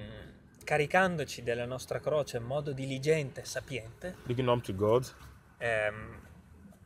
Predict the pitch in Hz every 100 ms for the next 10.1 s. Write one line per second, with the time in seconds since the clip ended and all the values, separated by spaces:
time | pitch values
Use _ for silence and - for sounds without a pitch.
0 | - - 147 147 175 175 156 143 143 131
1 | 160 208 - - - - - - 120 107
2 | 101 98 110 - 113 110 98 82 - -
3 | - - - 127 180 233 160 175 165 170
4 | 220 147 107 - - - - - - -
5 | - 131 117 127 123 123 127 - - -
6 | - - - - - - - - 113 107
7 | 120 - 90 - - - - 135 123 120
8 | 117 120 123 147 156 165 185 175 156 151
9 | 156 160 208 170 190 - - 127 175 214